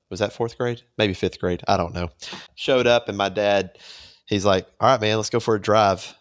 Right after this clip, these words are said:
And so he put me in the driver's seat, and, "Man, here we go down some country roads." And next thing you know, so by the time I was fifteen,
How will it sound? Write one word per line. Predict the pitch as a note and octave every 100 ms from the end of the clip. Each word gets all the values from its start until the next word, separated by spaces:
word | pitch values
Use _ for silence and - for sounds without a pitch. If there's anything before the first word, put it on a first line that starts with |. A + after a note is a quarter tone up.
| -
And | F#2 F#2 F#2
so | F2+
he | F#2 G2+
put | A2+
me | G2
in | G2
the | F#2+
driver's | G2 G2+ G2
seat, | G#2 G2+ E2+
and, | F2+
"Man, | F2+ F2+
here | G2
we | G2 F#2+
go | G2+ F#2
down | F2+ F#2
some | F#2+
country | G2 G#2 F#2 F#2
roads." | F#2 F#2+ F#2 F2+
And | F2 F2 _ - - - -
next | G#2 -
thing | G2
you | F#2
know, | F#2
so | G#2+
by | A2
the | A2
time | C#3+ D3+
I |
was | A2 -
fifteen, | - C#3 - C3 A2+ F#2+